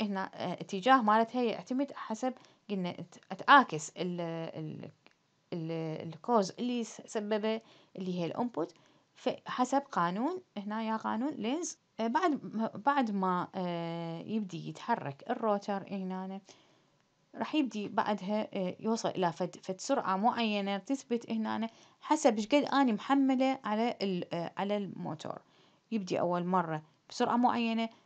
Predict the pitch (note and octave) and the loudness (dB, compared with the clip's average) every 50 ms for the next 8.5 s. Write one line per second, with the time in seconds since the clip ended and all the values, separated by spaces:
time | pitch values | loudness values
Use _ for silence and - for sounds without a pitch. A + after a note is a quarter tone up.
0 | _ _ - - - F3 F3 F3 F3 F#3 F#3 F#3 G#3+ F#3+ F#3 - - A#3+ F#3 - | _ _ -10 -10 -6 -6 -4 -4 -2 -2 -2 -2 -4 -4 -4 -4 -4 -2 -2 -2
1 | F3+ F#3 F#3 F#3+ F#3 F3 E3 - - A3+ - - A#3 A3+ - - - - G#3+ G3+ | 0 2 2 2 0 0 -6 -6 -4 -2 -2 0 0 -2 -2 -4 -6 -6 -4 -6
2 | G3+ F#3+ G3+ G#3 G#3 - - _ _ _ - - C#4 C#4 - C#4+ D4 D4 - - | -4 -4 -4 -4 -6 -8 -20 _ _ _ -4 -2 -2 2 4 4 4 4 2 -6
3 | _ _ _ _ _ _ _ _ G#3 G3 G3+ - - C4 C4+ A#3 G#3+ F#3+ - - | _ _ _ _ _ _ _ _ -6 -4 -2 0 2 4 4 4 4 2 4 2
4 | C#4 B3 G#3 G3+ F#3 F3+ - B3+ C4+ C4+ B3+ B3+ B3 A#3+ A#3+ A#3+ A#3 - G#3 A3 | 2 2 2 0 -2 -2 0 2 2 4 4 2 2 2 0 0 -2 -2 -2 0
5 | A3+ A#3+ C4 C#4 C4+ - _ _ _ _ _ - B3 C4 C4 C#4 - _ - F#3 | 0 2 0 0 -2 -6 _ _ _ _ _ 2 2 2 2 0 -4 _ -6 -4
6 | F3+ E3+ E3 - - D#3 D3+ D#3 D#3+ - F3 G3 A3 A3 - A#3 A#3 A#3 A3+ - | -2 -2 -2 -2 -4 -4 -4 -4 -6 -2 0 0 0 0 0 0 0 0 -2 -6
7 | _ _ _ _ _ _ _ _ _ _ _ _ _ - G3 F#3+ F#3 - - F3+ | _ _ _ _ _ _ _ _ _ _ _ _ _ -4 -4 -4 -4 -4 -4 -4
8 | F#3 E3+ - - C3+ - E2 G2+ G#2 | -4 -4 -4 -6 -10 -10 -10 -12 -12